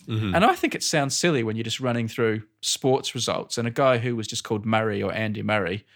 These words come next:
Speaker 2: a week ago is now being called Sir Andy Murray at every reference.
Speaker 1: I mean,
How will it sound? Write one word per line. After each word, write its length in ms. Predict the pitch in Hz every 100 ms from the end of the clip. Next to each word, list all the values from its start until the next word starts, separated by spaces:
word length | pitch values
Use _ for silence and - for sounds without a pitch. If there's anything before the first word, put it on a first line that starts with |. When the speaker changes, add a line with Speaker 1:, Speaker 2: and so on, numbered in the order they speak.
| _
Speaker 2:
a 80 | 117
week 240 | 120 123
ago 200 | 127 107
is 200 | 92 117
now 140 | 135 123
being 160 | 127
called 220 | 120 120 -
Sir 180 | -
Andy 400 | 107 113 113 113
Murray 320 | 110 104 98 101
at 100 | 92
every 260 | 104 104
reference. 520 | 104 98 - 98 - -
Speaker 1:
I 120 | 147
mean, 420 | 143 131 123